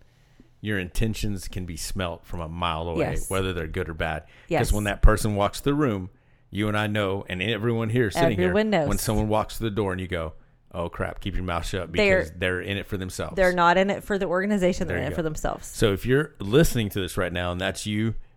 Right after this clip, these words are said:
Speaker 1: I would try to work on lowering the ego.
Speaker 2: Yeah.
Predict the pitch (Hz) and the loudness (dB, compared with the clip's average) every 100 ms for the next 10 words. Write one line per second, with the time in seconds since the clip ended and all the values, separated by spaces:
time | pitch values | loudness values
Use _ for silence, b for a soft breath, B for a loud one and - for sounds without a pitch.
0 | b 90 101 110 - - 90 85 82 87 | b -2 0 0 -2 0 2 0 -2 -2
1 | 87 - 90 85 82 85 _ _ _ - | -2 -4 -4 -4 -6 -12 _ _ _ -14
2 | - - - - 107 101 92 90 85 - | -14 -12 -14 -4 0 0 0 -2 -4 -8
3 | 82 80 78 190 202 208 | -10 -8 -4 -2 -2 -2